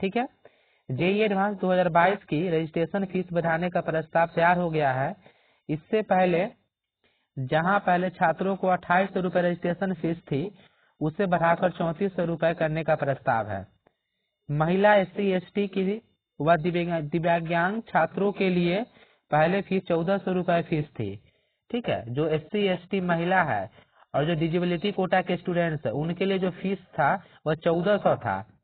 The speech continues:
उसे बढ़ाकर अब सत्रह सौ कर दिया गया है। ठीक है, इसके अलावा नॉन सार्क देशों के छात्रों की फीस एक सौ पचास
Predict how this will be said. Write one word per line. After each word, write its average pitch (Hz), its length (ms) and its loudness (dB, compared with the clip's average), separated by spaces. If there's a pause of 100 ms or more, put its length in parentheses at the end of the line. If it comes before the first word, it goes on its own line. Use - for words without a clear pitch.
(160)
उसे 202 280 0
बढ़ाकर 180 440 4
अब 180 120 4
सत्रह 190 380 -2
सौ 185 180 -2 (260)
कर 170 160 4
दिया 147 220 0
गया 107 240 -2
है। 101 240 -8
ठीक 202 160 -4
है, 240 120 0 (880)
इसके 175 340 -2
अलावा 208 480 6
नॉन 208 440 0 (1700)
सार्क 208 540 4 (440)
देशों 175 400 0
के 208 160 -2
छात्रों 185 440 2
की 196 140 -2
फीस 180 260 0
एक 170 140 -4
सौ 185 160 -2
पचास 175 540 2